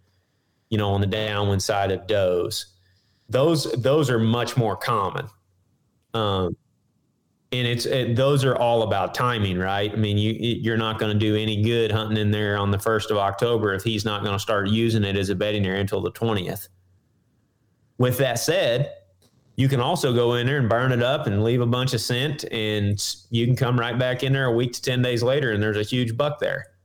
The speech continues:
Um, and I think what happens is that they just weren't in there when you were, and you,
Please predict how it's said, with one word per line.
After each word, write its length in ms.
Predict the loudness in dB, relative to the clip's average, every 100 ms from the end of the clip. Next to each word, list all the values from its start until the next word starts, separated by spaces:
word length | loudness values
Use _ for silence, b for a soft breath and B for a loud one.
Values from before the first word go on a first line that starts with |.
| _ _ _ _ _ _ _ _
Um, 600 | -4 -2 -2 -2 -4 -10 -16 _
and 280 | -4 -2 -2 -4
I 140 | -6
think 280 | -4 -2 0
what 160 | 0
happens 480 | 2 0 0 0 0
is 220 | 0 0
that 220 | 0 0 -2 -8 -8
they 160 | -2 0
just 220 | 0 -2
weren't 460 | 0 2 0 0 -2
in 220 | 2 2
there 380 | 0 -4 -10 -6
when 260 | -2 0
you 240 | 2 2 2
were, 520 | 4 2 2 -2 -4 _ -6
and 180 | -2 2
you, 340 | 2 0 -2